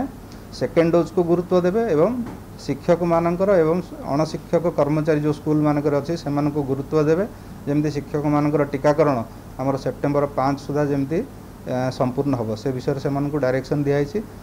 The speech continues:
ବର୍ତ୍ତମାନ ଆମର କୋଭିସିଲ୍ଡ ଟିକା ଅଠେଇଶ ଲକ୍ଷ ଚଉବନ ହଜାର ଆମ ପାଖରେ ଅଛି ଏବଂ କୋଭାକ୍ସିନ୍ ଟିକା ଚାରି ଲକ୍ଷ ଅଣଷଠି ହଜାର ଆମ ପାଖରେ ବର୍ତ୍ତମାନ ମହଜୁଦ ଅଛି। ଆଜି ବି ଟିକାକରଣ କାର୍ଯ୍ୟକ୍ରମ ଆମର ଚଉଦଶଟି କେନ୍ଦ୍ରରେ ଟିକାକରଣ ଚାଲୁ ରହିଛି।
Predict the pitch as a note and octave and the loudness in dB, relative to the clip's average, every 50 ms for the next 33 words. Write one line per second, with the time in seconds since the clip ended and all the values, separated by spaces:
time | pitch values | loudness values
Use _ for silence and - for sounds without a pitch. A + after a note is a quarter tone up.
0 | - - - C3 C3 B2+ - D#3 D#3 D3+ D3+ D3+ D3+ D3+ D3+ D3+ D3+ D3 C#3+ C#3+ | -14 -6 -2 0 0 0 2 0 2 2 4 4 4 4 4 4 4 4 2 0
1 | - C#3+ B2+ B2 D3+ C#3+ D3 E3 D#3 D#3 D3+ D3+ D#3+ D3+ - D3+ C3+ B2 - - | 0 0 2 2 2 2 2 0 0 0 0 -2 0 2 4 4 4 4 2 -4
2 | - - - - - - - - A#2+ - - D#3 D3+ D3+ - - D3+ D3 D3 - | -16 -16 -16 -16 -16 -6 -2 -2 0 2 2 2 2 0 0 -2 0 0 0 -2
3 | - - - E3+ E3 E3 D#3 C#3+ C3+ C3+ C3 - - - - - - - - - | -6 -4 0 2 4 4 4 4 4 2 0 -4 -8 -14 -16 -16 -18 -14 -2 2
4 | C3+ C3+ D3 D3+ D3+ D3 D3 C#3 D3+ D3+ D3 D3 D3 D3+ C#3 C#3+ D#3+ D#3 D3+ D3 | 4 4 6 4 4 4 4 4 4 4 4 4 2 2 2 2 2 2 2 0
5 | - G3+ A3 - - - - - - - - - B2 C3+ C#3+ C#3 C#3 D3 C3+ B2+ | 0 -4 -6 -6 -8 -14 -18 -18 -18 -8 -6 -2 0 0 0 2 2 2 4 4
6 | D3+ D3+ D3+ - - D#3+ D3+ D3 D3+ D3 - D3+ C#3 - D3 C3 C3+ C#3 C#3 C#3 | 4 2 0 -2 -2 0 0 0 0 0 2 2 2 2 2 2 2 2 2 0
7 | C3+ - - E3 D#3+ D3+ B2+ A#2 - - - - - C3 C3 C3 B2+ C#3+ B2 C3 | 0 0 0 0 2 2 2 0 -4 -8 -16 -10 -4 -2 -2 0 0 0 0 0
8 | C3+ B2+ C3+ C3 B2+ B2+ B2 A#2 A#2+ A#2+ B2+ B2+ B2 B2 B2 C3 C3 C3+ B2+ A#2 | 2 2 2 2 2 0 0 -2 -4 -2 0 0 0 0 0 -2 -2 -2 -2 -2
9 | A2 B2 B2+ C3+ C#3+ C#3 D3+ D3 D3+ - G3 G#3 - - - - - - - B2 | -2 -2 -2 -2 -2 0 0 -2 -2 -4 -6 -6 -6 -8 -14 -16 -10 -4 -2 0
10 | C3 C#3+ D3+ D3+ D3 D3 C#3+ D#3 C#3+ C#3+ D3+ D3+ D3+ D3 D3 D3+ C#3 C#3 D3+ D3 | 0 0 0 -2 -2 -4 -2 -2 0 0 2 0 0 2 2 2 2 2 0 0
11 | D3+ D3+ D3+ D3 C#3 C#3 C#3 C#3+ D3 D3 - C3+ C#3 C#3+ C#3+ C#3+ C#3 - C#3+ C#3 | 2 2 2 2 4 2 2 2 0 0 0 0 0 2 2 0 0 -2 -4 -4
12 | C#3+ D3 C#3+ C#3 B2 A#2 - - - - - - - - - - C#3 C#3 C#3 C#3+ | -4 -2 -2 -2 -4 -4 -8 -10 -14 -18 -18 -18 -18 -8 -2 0 2 2 4 4
13 | C#3+ C#3+ C#3 - - C3+ C#3+ C3+ B2+ C#3 C#3+ C#3 C3+ - B2+ B2+ C3+ C#3 C#3 C3+ | 2 2 0 -2 -2 0 0 0 2 2 0 0 0 0 0 0 2 4 4 4
14 | C3+ C3+ - F#3+ | 2 2 0 -4